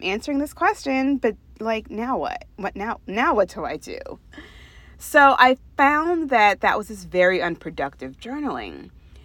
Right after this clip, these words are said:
Unproductive journaling is when you just dump out all of your thoughts on paper, you answer,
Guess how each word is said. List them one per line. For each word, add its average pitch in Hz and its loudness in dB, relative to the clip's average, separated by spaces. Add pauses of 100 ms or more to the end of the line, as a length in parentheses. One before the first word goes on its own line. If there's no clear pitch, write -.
(180)
Unproductive 285 4
journaling 254 -2
is 196 -8
when 190 -6
you 208 -10
just 185 -8
dump 233 2
out 196 4
all 220 8
of 302 2
your 294 -2
thoughts 196 4
on 180 -8
paper, 175 -2
you 170 -8
answer, 214 -4